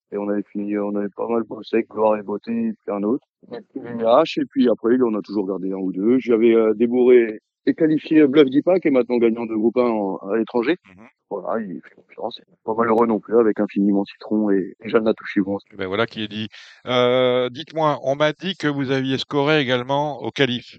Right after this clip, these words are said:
Speaker 2: avec les L.
Speaker 1: Ouais.
Speaker 2: Ah.
Speaker 1: Euh,
Speaker 2: Ah,
Speaker 1: ah
Speaker 2: tu
Speaker 1: ouais,
Speaker 2: veux,
Speaker 1: donc,
Speaker 2: ah,
Speaker 1: euh,
Speaker 2: William, je veux des noms.
Speaker 1: mardi dernier à Laval, là.
Speaker 2: Ouais, c'est ça.
Speaker 1: Dans des, dans des chronos, euh, vraiment intéressants, des façons de faire aussi intéressantes. Bah, après, euh, comme tu disais, le secret un petit peu, le, que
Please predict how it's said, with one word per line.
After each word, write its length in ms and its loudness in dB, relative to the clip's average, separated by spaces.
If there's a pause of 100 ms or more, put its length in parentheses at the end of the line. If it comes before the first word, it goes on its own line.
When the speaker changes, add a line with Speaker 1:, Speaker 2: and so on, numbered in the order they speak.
(100)
Speaker 2:
avec 260 -4
les 80 -8
L. 300 -8 (280)
Speaker 1:
Ouais. 180 4 (400)
Speaker 2:
Ah. 220 -2
Speaker 1:
Euh, 40 -14 (540)
Speaker 2:
Ah, 100 -4
Speaker 1:
ah 40 0
Speaker 2:
tu 100 0
Speaker 1:
ouais, 60 4
Speaker 2:
veux, 60 -4
Speaker 1:
donc, 140 -2
Speaker 2:
ah, 160 2
Speaker 1:
euh, 100 -8
Speaker 2:
William, 300 -2
je 140 -10
veux 60 -6
des 120 -4
noms. 160 -2 (260)
Speaker 1:
mardi 300 -4
dernier 220 2
à 40 0
Laval, 220 0
là. 140 -8
Speaker 2:
Ouais, 220 -2
c'est 140 -6
ça. 160 -8 (220)
Speaker 1:
Dans 120 2
des, 220 -6
dans 80 -10
des 260 -14
chronos, 400 -6
euh, 60 -6
vraiment 280 -6
intéressants, 500 -8
des 160 -10 (120)
façons 260 -10
de 100 -18
faire 120 2
aussi 180 -4
intéressantes. 440 -2
Bah, 180 2 (560)
après, 300 4
euh, 220 6 (480)
comme 220 -10
tu 120 -20
disais, 140 0
le 80 2
secret 340 -2
un 120 0
petit 180 -6
peu, 120 -4
le, 140 0
que 140 -14